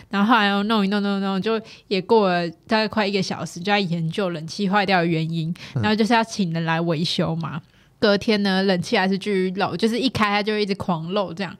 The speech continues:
Speaker 1: 然后就觉得很灰心。我就因为每次只要，就是我没办法睡我自己的房间，因为我的房间就这样就没办法靠墙了，因为它会漏到我的床上，所以等于说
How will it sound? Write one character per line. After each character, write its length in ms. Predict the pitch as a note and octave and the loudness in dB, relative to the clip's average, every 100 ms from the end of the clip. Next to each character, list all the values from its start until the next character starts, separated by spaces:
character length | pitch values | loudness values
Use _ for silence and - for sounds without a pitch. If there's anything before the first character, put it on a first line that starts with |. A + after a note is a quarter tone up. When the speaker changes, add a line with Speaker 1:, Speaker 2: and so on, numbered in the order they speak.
| - - - - | -18 -18 -18 -2
Speaker 1:
然 100 | A#3+ | 4
后 80 | B3+ | 4
就 80 | C4+ | 4
觉 100 | B3 | 4
得 80 | A3+ | 4
很 180 | G3+ F3+ | 4 2
灰 380 | - G#3 G3 G3 | 0 2 4 4
心。 420 | - G3 G3 G3 | 2 2 2 4
我 140 | G#3 | 6
就 300 | C#4+ D#4 C#4 | 4 2 2
因 100 | D#4 | 4
为 160 | F4+ E4 | 4 4
每 240 | B3+ F3 | 2 0
次 340 | - D4+ A#3 - - - | 2 4 4 4 -2 -4
只 180 | - G#3 | 4 6
要， 220 | C4 B3+ A3+ E3 A#3 A#3 - | 6 4 0 -2 -2 -2 2
就 140 | D4+ | 4
是 360 | E4+ D#4+ B3+ - - - | 6 6 4 2 -4 2
我 140 | G#3 | 6
没 160 | G3 G3+ | 8 8
办 120 | C#4 | 6
法 80 | G3 | 2
睡 200 | - B3 | 4 4
我 120 | F3+ | 4
自 120 | F3 | 4
己 80 | F#3+ | 2
的 100 | E3 | 2
房 300 | - C3+ F3 | -2 0 0
间， 260 | - D#3 A2 | 0 -2 2
因 120 | A#3+ | 4
为 40 | |
我 80 | B3 | 6
的 120 | F3+ | 4
房 360 | F3 F#3 F3 F#3 | 4 2 2 2
间 160 | G3 G#3 | 2 4
就 120 | A3+ F3+ G3+ | 2 -2 -2
这 100 | A#3+ | 2
样 100 | A3 | 2
就 80 | A3+ | 2
没 120 | G3 | 2
办 160 | F3+ F#3 | 2 0
法 40 | |
靠 220 | - G#3+ D#3+ | 2 2 2
墙 280 | - E3+ C3 | -2 -4 -4
了， 80 | F3 | 2
因 80 | |
为 80 | G#3 G3 | 4 6
它 200 | G3 G3 | 6 6
会 260 | G#3 G3 C#3+ | 4 4 2
漏 180 | A3 F#3+ | 0 4
到 120 | G3 | 2
我 40 | D3+ | 2
的 80 | |
床 300 | E3 - F3+ | -2 -4 -2
上， 260 | F3+ F#3 F#3 - - - | -2 -2 -4 -12 -16 -8
所 160 | - D4+ | 2 2
以 60 | |
等 200 | D4+ A3 | 4 2
于 80 | F#3 | 2
说 240 | F#3 A#3 | 4 4